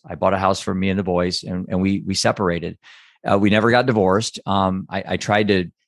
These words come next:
I tried to show the kids that you can still treat somebody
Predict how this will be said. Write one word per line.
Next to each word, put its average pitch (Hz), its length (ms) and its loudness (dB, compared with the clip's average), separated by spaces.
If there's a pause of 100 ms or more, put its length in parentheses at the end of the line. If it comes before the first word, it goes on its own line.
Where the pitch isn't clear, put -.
(320)
I - 40 -16
tried 135 280 0
to 123 60 -2
show 139 320 2
the 123 80 0
kids 110 420 0
that 107 60 -6
you 107 120 -4
can 104 140 -6
still 123 280 0
treat 123 320 -4
somebody 95 640 -2